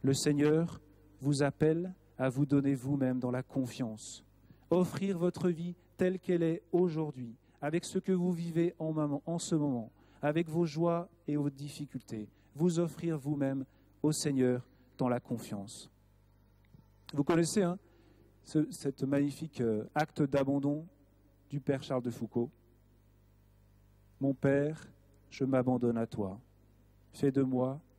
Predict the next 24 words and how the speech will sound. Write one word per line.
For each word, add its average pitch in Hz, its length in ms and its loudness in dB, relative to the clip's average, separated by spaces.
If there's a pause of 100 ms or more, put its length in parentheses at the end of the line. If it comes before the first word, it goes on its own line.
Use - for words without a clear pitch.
ce - 160 -8
qu'il 139 220 -6
te 139 100 -2
plaira. » 107 400 -4 (4000)
Je 139 120 2
suis 143 220 2
prêt 156 340 0
à 156 80 4
tout, 156 320 2 (380)
j'accepte 131 800 -2
tout, 104 180 -10 (840)
pourvu 170 400 4
que 156 100 2
ta 139 180 2
volonté 143 460 2
se 143 160 -2
fasse 135 320 -2
en 123 80 2
moi 127 300 0 (560)
et 139 80 4
en 139 100 2
toutes - 300 -2
tes 127 100 0
créatures. 110 760 -8